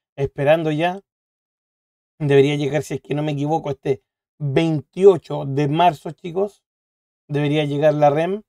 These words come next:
Y además, gente, tenemos un login de veintiún días donde lo más importante es una cheerleader poli que viene en el día veintiuno,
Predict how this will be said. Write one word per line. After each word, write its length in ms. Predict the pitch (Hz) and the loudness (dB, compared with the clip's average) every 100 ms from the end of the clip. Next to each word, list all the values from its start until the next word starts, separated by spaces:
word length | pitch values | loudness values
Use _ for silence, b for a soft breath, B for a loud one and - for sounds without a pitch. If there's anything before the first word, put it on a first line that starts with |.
| _ _ _ - | _ _ _ -2
Y 80 | |
además, 340 | 247 240 220 208 | 2 2 0 -2
gente, 280 | 226 214 196 | -4 -2 2
tenemos 220 | 196 196 | 4 4
un 80 | 185 | 2
login 260 | 196 196 | 2 2
de 80 | 180 | 0
veintiún 420 | 170 147 196 190 | -2 -2 0 0
días 180 | 180 202 | 2 2
donde 240 | 190 202 | 2 4
lo 100 | 196 | 4
más 120 | 196 208 | 4 0
importante 760 | - 196 160 214 214 - 240 - _ _ _ - | 0 -2 2 0 0 -8 -12 -14 _ _ _ -8
es 180 | 165 | -6
una 220 | 220 208 175 | 0 2 0
cheerleader 680 | - 214 190 202 208 190 - | -2 -2 0 0 2 0 2
poli 400 | 208 196 175 196 _ _ _ _ | 4 4 2 -12 _ _ _ _
que 100 | 208 | 2
viene 240 | 208 233 226 | 2 2 0
en 60 | |
el 160 | 214 190 | 2 2
día 200 | 196 220 | 6 6
veintiuno, 880 | 208 202 180 - 214 220 160 110 | 8 4 4 -4 -2 0 0 -4